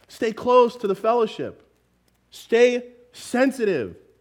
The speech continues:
Stay willing. Go back to Revelation chapter three. "Your accusers will acknowledge the truth that they deny," Revelation three nine. "You will not go through the hour of testing," which is tribulation.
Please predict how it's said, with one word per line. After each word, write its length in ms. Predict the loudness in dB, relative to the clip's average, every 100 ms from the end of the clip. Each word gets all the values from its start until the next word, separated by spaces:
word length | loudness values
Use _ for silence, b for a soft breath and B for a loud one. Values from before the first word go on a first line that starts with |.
| _ _ _ _ _ _ _
Stay 560 | -20 -2 0 2 0 -2 -10
willing. 640 | -4 4 4 4 0 -6 -16 _ _ _ _ -4
Go 120 | 0
back 260 | 0 -2
to 100 | -4
Revelation 480 | -4 -2 -4 -4 -8
chapter 320 | -8 -8 -8
three. 340 | -12 -10 -12 -12 _ _ _ _ _ _ _ _ b b b b -4
"Your 200 | 0 0
accusers 460 | -2 -6 -4 -2
will 140 | 0 0
acknowledge 480 | 0 -2 0 -2
the 80 | -4
truth 300 | -6 -4 -4
that 100 | -4
they 140 | -4 -4
deny," 340 | -4 -4 -6
Revelation 540 | -6 -4 -4 -6 -10
three 200 | -12 -10
nine. 380 | -8 -6 -6 -10 -14 b b b
"You 140 | -2 0
will 100 | 2
not 240 | 0 0
go 80 | -2
through 140 | -2
the 160 | 0 0
hour 260 | 0 0
of 100 | -4
testing," 460 | -4 -6 -6 -8 -10
which 180 | -10 -12
is 60 |
tribulation. 720 | -12 -8 -6 -4 -6 -8 -12